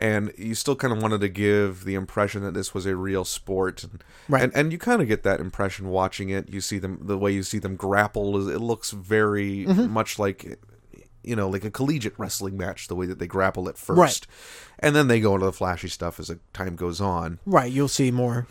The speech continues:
Speaker 2: more suplexes, more clotheslines.
Speaker 1: Yes. And, and it must say that, it must be said, too, at this time that this is when, uh, modern wrestling gimmickry really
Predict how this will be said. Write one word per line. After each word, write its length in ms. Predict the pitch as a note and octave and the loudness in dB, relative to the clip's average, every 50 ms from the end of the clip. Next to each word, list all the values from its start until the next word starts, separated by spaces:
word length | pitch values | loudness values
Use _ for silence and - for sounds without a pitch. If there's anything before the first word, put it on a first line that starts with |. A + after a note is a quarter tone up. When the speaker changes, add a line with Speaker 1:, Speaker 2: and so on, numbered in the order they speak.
| - - - | -8 -4 0
Speaker 2:
more 160 | C#3+ C#3+ C3+ | 2 2 2
suplexes, 840 | - - D3+ C#3+ - - C#3+ C3 A#2+ - - C3 B2+ B2+ B2 A#2+ A#2+ | 2 2 0 0 2 2 0 0 0 -2 -4 -4 -2 -2 -4 -4 -4
more 300 | B2 B2 B2 A#2+ A#2+ A#2+ - | -6 -6 -6 -6 -6 -8 -8
clotheslines. 880 | - - C3+ C3 B2 A#2+ G2+ B2 B2 A#2+ A#2 A#2 A#2+ A#2+ A#2+ A#2 - - | -4 0 2 4 4 4 2 2 0 0 -2 -2 -2 -4 -4 -6 -8 -10
Speaker 1:
Yes. 60 | _ _ _ - | _ _ _ 0
And, 180 | A#2+ B2 - | 0 2 2
and 80 | A#2+ B2+ | 2 2
it 80 | - A2 | 2 2
must 220 | B2 D3 D#3+ - | 2 0 2 2
say 180 | - D3 A#2 A2+ | 2 2 2 2
that, 220 | G2+ G#2 G2+ - - - - - | 4 2 0 0 -2 -8 -6 -4
it 240 | F#2+ G2+ - F#2+ G#2+ | -2 -2 0 0 0
must 180 | C3+ C#3+ - | 0 -2 -2
be 80 | - A#2 | -4 -4
said, 320 | - - A2 G2+ F#2+ - | -2 0 2 2 0 0
too, 240 | - - B2 A2 G#2 | 0 0 2 2 2
at 80 | F#2 - | 2 0
this 160 | G#2+ G2+ - | -2 -6 -4
time 220 | - G#2+ G2+ G2 | -2 -2 -2 -2
that 80 | F#2+ F2 | -2 -2
this 160 | B2+ B2+ C#3 | -2 -2 -2
is 120 | D3 C3+ | -4 -4
when, 560 | A#2 A2 A2+ A2 G#2+ G#2 G2 G2+ G2 G#2 G2 - _ _ _ _ | -2 0 2 2 2 2 0 -2 -4 -6 -8 -12 _ _ _ _
uh, 360 | - G2+ G2+ G2 F#2+ F#2 F2+ - - _ _ _ - - - - | -4 -2 0 2 2 2 0 -2 -6 _ _ _ -20 -20 -20 -16
modern 800 | - D2 G#2+ A2 A2 A2+ A#2 A#2 A#2 A2+ G#2+ G#2 G2+ G2 F#2+ _ _ _ - | -8 -2 2 4 6 6 6 6 6 4 4 2 -2 -4 -8 _ _ _ -4
wrestling 640 | F#2+ A2 A2 G#2+ - - A2 G#2+ G2+ G2 F#2+ E2+ - | 0 2 2 2 2 -2 0 -2 -2 -2 -4 -6 -4
gimmickry 580 | G#2 G2+ F#2+ G2 F2+ - - F2 F2 E2+ E2 D#2+ | -2 -2 -2 -2 -4 -4 -6 -8 -6 -6 -6 -6
really 640 | E2 F2 F2 F2+ F2 F2+ F2+ F2 E2+ F2 F2 | -6 -6 -6 -4 -4 -2 -2 -2 -4 -4 -6